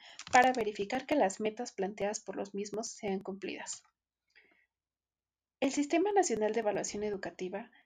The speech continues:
tiene por objeto contribuir a garantizar la calidad de los servicios educativos que son prestados por el Estado. Una de las principales funciones del ine es evaluar la calidad, el desempeño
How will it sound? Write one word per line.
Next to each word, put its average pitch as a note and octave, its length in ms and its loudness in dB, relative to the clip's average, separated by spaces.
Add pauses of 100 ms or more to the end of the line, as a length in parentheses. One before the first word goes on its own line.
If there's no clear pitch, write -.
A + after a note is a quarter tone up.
(140)
tiene F4 240 4
por A#3 160 0
objeto A3 580 -4
contribuir B3+ 580 2
a D4+ 40 6
garantizar G#3 500 0
la A3+ 120 0
calidad F#3+ 400 -2
de G#3+ 100 -2
los F#3+ 140 -2
servicios - 440 -6
educativos C4 720 -6 (200)
que G#3+ 120 -2
son A3+ 220 -6
prestados G#3+ 520 2
por G#3 180 0
el A3 120 2
Estado. D4+ 400 2 (1900)
Una F#4+ 260 8
de G#4 80 8
las D4 140 4
principales A3+ 560 -2
funciones G#3+ 440 -4
del F#3 120 0
ine A3 380 -4
es A3+ 200 -4
evaluar F#3+ 360 -2
la F#3+ 140 -4
calidad, A#3+ 540 0 (300)
el G3+ 140 2
desempeño G#3+ 760 -4